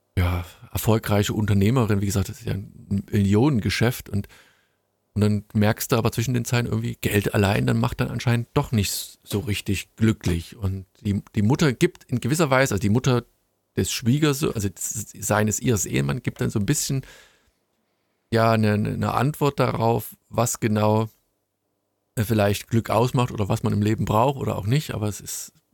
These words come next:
ja, es entwickelt sich. Ich glaube, es ist, lohnt sich. Also wenn, wenn du nicht ganz abgeneigt bist, guck sie zu Ende, weil, wie gesagt, ich hab's,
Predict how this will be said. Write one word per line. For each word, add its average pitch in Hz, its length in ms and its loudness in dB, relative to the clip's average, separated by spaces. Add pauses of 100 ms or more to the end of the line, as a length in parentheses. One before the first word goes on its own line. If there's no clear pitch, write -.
(480)
ja, 135 120 2
es - 120 0
entwickelt 151 560 0
sich. - 100 -10
Ich - 80 -10
glaube, 151 220 4
es 151 80 -2
ist, 131 140 -4
lohnt 143 280 2
sich. 156 100 -8
Also 113 120 0
wenn, 143 180 0
wenn 139 140 2
du 143 100 0
nicht 139 140 -2
ganz 135 180 0
abgeneigt 131 500 -2
bist, - 160 -4
guck - 180 -8
sie 143 120 -6
zu 131 120 -2
Ende, 120 320 -2
weil, 113 160 0
wie 117 60 -4
gesagt, 113 240 -8
ich - 140 -8
hab's, - 220 -8